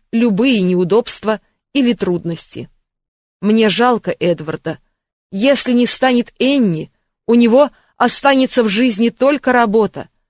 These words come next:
А каково это, я знаю по себе.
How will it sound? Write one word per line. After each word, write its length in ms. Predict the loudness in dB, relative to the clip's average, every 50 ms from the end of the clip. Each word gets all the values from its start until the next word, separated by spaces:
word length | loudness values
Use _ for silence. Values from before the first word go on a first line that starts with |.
| _ _ _ _ _ -4
А 140 | -4 -2
каково 480 | -2 -4 -2 0 0 2 2 2 2 2 2
это, 380 | 0 0 0 0 -2 -6 -6 -6 _ _ _ _ _
я 240 | -8 -2 0 0 2
знаю 340 | 2 0 0 0 0 0 0
по 80 | -2 -2
себе. 420 | -4 -4 -4 -4 -4 -4 -6